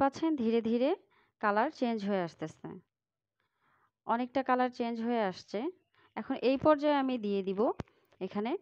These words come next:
ফুল ক্রিম লিকুইড মিল্ক এক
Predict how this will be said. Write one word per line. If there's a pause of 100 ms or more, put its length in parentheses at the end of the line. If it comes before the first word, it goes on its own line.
(380)
ফুল
ক্রিম (120)
লিকুইড (200)
মিল্ক (1700)
এক